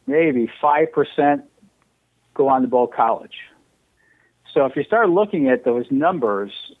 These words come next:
you know, teaching them how to bowl in sport conditions where they're not gonna carry on and get to the competitive level of a college bowler is kinda counterproductive for a lot of the kids. And a lot of kids wanna do it and enjoy it.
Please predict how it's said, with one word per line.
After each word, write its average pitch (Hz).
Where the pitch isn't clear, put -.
you 127
know, 113
teaching 214
them 151
how 151
to 143
bowl 135
in 123
sport 214
conditions 123
where 127
they're 127
not 151
gonna 135
carry 143
on 143
and 120
get 143
to 123
the 117
competitive 135
level 127
of 107
a 104
college 202
bowler 110
is 165
kinda 156
counterproductive 143
for 131
a 120
lot 117
of 107
the 113
kids. 139
And 123
a 127
lot 143
of 147
kids 135
wanna 123
do 131
it 127
and 117
enjoy 120
it. 123